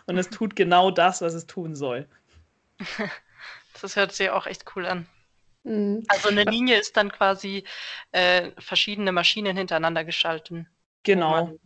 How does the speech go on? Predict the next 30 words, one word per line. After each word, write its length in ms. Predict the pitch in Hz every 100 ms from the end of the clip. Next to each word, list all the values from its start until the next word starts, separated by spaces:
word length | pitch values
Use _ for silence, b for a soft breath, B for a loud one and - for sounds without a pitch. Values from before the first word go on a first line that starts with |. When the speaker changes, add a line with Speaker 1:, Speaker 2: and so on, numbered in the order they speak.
| _
Speaker 1:
Also 320 | 165 160 165
kann 200 | 160 180
man 120 | 170
sich 100 | 170
Speaker 2:
Projekt- 80 | 170
Speaker 1:
so 120 | 196
vorstellen, 580 | 202 196 185 - 175 180
dass 160 | 175 -
einfach 340 | 160 170 170
irgendwie 360 | 170 170 160 160
ein 60 | 165
Vorprozess 800 | - 208 208 190 180 185 180 -
ist, 280 | 170 165 -
ein 140 | 160
Hauptprozess 800 | 165 170 - 165 - 165 165 -
oder 280 | 156 156 151
auch 160 | 120 170
mehrere 460 | 170 185 185 170
Einzelprozesse 1040 | 147 190 - 190 180 175 175 165 170 170 165 B B B
und 340 | - 165 151
zum 160 | - 160
Schluss 280 | - 175 170
dann 180 | 165 156
eben 280 | 151 160 156
das 140 | 160
Produkt 440 | - - 170 170 156
rauskommt, 640 | 151 170 - - 165 165
das 200 | 156 -
rauskommen 540 | 135 131 131 143 135 131
soll. 300 | 120 113